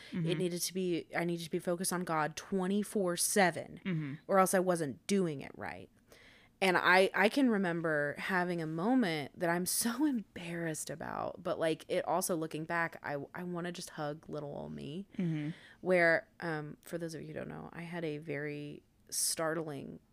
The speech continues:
Speaker 1: obsession with Josh Groban as a child. <laughs> And I say startling.
Speaker 2: Startling is not the word I would
Speaker 1: <laughs>
Speaker 2: expect you
Speaker 1: It,
Speaker 2: to say.
Speaker 1: it was intense.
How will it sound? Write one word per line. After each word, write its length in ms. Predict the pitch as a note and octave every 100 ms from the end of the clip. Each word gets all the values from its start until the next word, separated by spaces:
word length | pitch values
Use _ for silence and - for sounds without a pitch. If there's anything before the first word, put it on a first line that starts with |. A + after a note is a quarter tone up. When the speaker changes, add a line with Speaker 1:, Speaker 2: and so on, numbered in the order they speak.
| -
Speaker 1:
obsession 520 | E3 C#3 - - -
with 140 | D3
Josh 320 | - G2 - -
Groban 440 | C#2+ - C#2+ F#2+
as 120 | - -
a 40 |
child. 500 | - - F2 G#2+ D#3+
<laughs> 60 | - - - _ _ _ _ _ _ _ -
And 200 | C4 A#3+
I 100 | A#3+
say 220 | G3 B3
startling. 500 | A3 - F3+ F3+ F3 E3
Speaker 2:
Startling 720 | B3+ E4 F4+ C4+ A3+ G#3 G#3
is 180 | G#3+ G3+
not 240 | G3+ B3
the 80 | B3
word 280 | G#3 G3 F#3+
I 100 | F3+
would 120 | F#3
Speaker 1:
<laughs> 20 | C#4
Speaker 2:
expect 800 | B3+ - - F#3+ F3 - - -
you 120 | G3+
Speaker 1:
It, 140 | G3 -
Speaker 2:
to 120 | F#3
say. 480 | - G3 E3+ D3 C#3+
Speaker 1:
it 120 | G3+
was 560 | G#3 A3 G3 F#3+ F3+ D3+
intense. 680 | F3+ G#3 G#3 F3 F3+ -